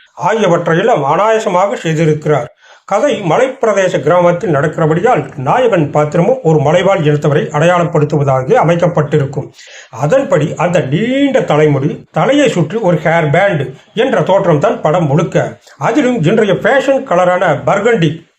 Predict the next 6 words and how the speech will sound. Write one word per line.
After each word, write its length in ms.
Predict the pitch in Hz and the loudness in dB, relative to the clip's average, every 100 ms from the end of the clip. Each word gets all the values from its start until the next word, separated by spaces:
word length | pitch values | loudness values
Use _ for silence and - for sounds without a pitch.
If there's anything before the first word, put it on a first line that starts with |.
| _ | _
நிறத்தில் 500 | 160 208 202 240 226 | -2 0 0 -2 -2
தலைமுடி, 560 | 165 196 208 208 247 | 0 0 0 -2 -2
அதற்கு 400 | - 156 214 - | -2 0 0 0
மேட்சாக 500 | 160 180 214 226 226 | 0 0 0 0 0
ஹேர் 320 | 226 156 160 151 | 0 0 0 2
பேண்ட், 380 | 208 254 285 | 0 -2 -6